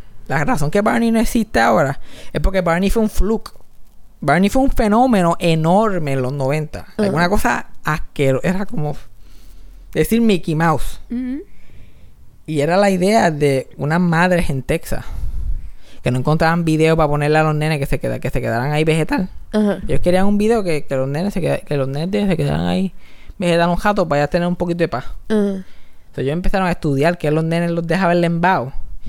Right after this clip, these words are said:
Speaker 1: y crearon esta combinación
Speaker 2: Ea.
Speaker 1: de cosas para que ellos estuvieran ahí, like. Y una de ellas, como eran, eran mujeres blancas conservadoras de Texas, ellas tenían billetes, empezaron a producir direct to video, películas direct to video.
Speaker 2: Ajá.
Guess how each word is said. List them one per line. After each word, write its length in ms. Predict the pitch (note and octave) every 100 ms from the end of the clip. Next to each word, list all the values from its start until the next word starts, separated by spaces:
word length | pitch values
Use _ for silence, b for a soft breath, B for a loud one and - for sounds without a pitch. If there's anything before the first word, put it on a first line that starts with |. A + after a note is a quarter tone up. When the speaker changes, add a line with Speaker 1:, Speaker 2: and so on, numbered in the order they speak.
| B -
Speaker 1:
y 80 | C#3+
crearon 340 | C3 C3 D3
esta 180 | E3 E3+
combinación 880 | F3 E3 D#3+ D#3 C3+ - D#3+ D3+ C3 B B B - -
Speaker 2:
Ea. 300 | F#3+ G3+ G3+ -
Speaker 1:
de 160 | - B2+
cosas 460 | E3+ F3 - A#2 - - - b b b b
para 120 | - A#2+
que 60 |
ellos 60 | A#2+
estuvieran 280 | D3 C#3+ C#3
ahí, 100 | C3+
like. 180 | C3 - - - - - - - b b b b - - -
Y 80 | A#3
una 200 | C3+ D#3
de 80 |
ellas, 100 | F3
como 140 | D3+ C3+
eran, 180 | D#3 D#3
eran 280 | F3 F#3 F3+
mujeres 400 | F#3+ F#3 F#3+ E3+
blancas 400 | D#3 F3 - E3
conservadoras 720 | D#3 - D3 C3+ B2+ C#3 D#3
de 100 | D3
Texas, 440 | - - - - B2
ellas 140 | C3+
tenían 260 | D3 D3 D#3
billetes, 520 | D3+ F3 E3 - - - B B B
empezaron 320 | - - C#3+
a 60 | D3
producir 440 | F3+ F3+ F3 G#3
direct 300 | E3+ C#3+ D3
to 120 | - D3+
video, 580 | D#3 D#3+ D3+ D3 D3
películas 600 | D3 D3 C#3 - D#3 D3 D#3
direct 300 | B2 C3+ -
to 80 | C3+
video. 420 | A#2+ A#2 G#2+ - -
Speaker 2:
Ajá. 360 | A3 G#3 G3